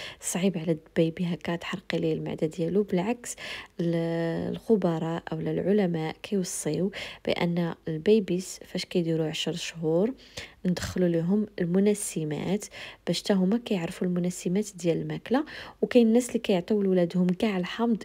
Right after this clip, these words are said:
يجربوه. آه، الحامض الا قلت لك شربت فيه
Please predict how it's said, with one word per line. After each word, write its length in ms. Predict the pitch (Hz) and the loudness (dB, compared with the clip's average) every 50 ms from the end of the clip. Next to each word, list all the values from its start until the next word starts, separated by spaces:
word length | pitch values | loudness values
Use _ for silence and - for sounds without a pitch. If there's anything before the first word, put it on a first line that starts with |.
| - | -4
يجربوه. 760 | - - 180 160 160 160 151 147 139 - 139 - 160 - _ _ _ _ - - - - - - - _ _ - | -2 0 0 2 0 0 -2 -2 -4 -4 -6 -6 -6 -10 _ _ _ _ -12 -12 -12 -12 -14 -16 -18 _ _ 0
آه، 1200 | 170 175 170 170 165 165 160 160 160 160 - - - - - 50 - 50 50 - - - - - | 2 2 4 2 0 0 -2 -2 -4 -4 -4 -4 -4 -4 -6 -4 -6 -6 -6 -6 -8 -8 -6 -6
الحامض 400 | 175 175 - - 226 220 208 180 | -4 -4 0 0 2 2 4 2
الا 160 | 185 180 180 | 4 4 4
قلت 240 | 175 175 - - - | 2 0 -4 -6 -4
لك 80 | 185 - | -4 -2
شربت 300 | - - 185 175 156 - | 0 0 0 0 0 -2
فيه 260 | - - 185 170 | 0 2 2 2